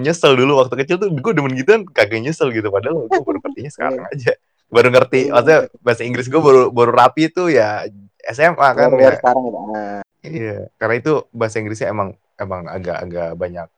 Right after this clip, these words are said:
Speaker 1: ini sih, pakai tafsir-tafsir yang gitulah. Multi,
Speaker 2: Iya.
Speaker 1: multi tafsir lah istilahnya kan.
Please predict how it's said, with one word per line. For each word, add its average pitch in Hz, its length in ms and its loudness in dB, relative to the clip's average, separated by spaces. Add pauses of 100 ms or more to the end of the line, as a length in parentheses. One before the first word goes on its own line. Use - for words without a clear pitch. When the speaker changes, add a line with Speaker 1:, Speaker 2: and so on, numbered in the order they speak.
(100)
Speaker 1:
ini 98 160 -12
sih, 87 160 -16
pakai 85 420 -14
tafsir-tafsir 90 720 -10
yang 87 380 -14 (180)
gitulah. 87 400 -16 (220)
Multi, 113 480 -6
Speaker 2:
Iya. 127 80 -4
Speaker 1:
multi 117 220 0
tafsir 113 360 2
lah 120 220 4
istilahnya 104 420 -4
kan. 104 180 -8